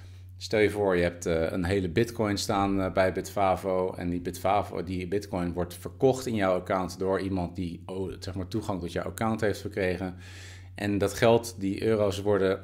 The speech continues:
vervolgens uitgekeerd naar een ander rekeningnummer dan jouw rekeningnummer. Dan valt dat ook onder de accountgarantie.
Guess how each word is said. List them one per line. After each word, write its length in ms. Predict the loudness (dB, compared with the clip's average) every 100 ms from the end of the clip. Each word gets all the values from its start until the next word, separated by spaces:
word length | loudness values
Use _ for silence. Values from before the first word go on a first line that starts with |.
| -8
vervolgens 720 | -6 2 2 2 -2 -4 -4
uitgekeerd 680 | -2 -2 -4 -2 -2 -2 -2
naar 460 | 0 2 2 2
een 120 | -4
ander 260 | -6 -4 -2
rekeningnummer 520 | -2 0 0 0 0
dan 160 | 0 2
jouw 200 | 4 6
rekeningnummer. 680 | 4 2 0 2 0 0 -4 -10 -18 -18 -20 -20 -6
Dan 160 | -4 4
valt 280 | 6 6
dat 320 | 6 2 2 4
ook 240 | 6 6
onder 260 | 2 0 0
de 120 | 0
accountgarantie. 880 | 0 0 0 -2 -4 -4 -6 -8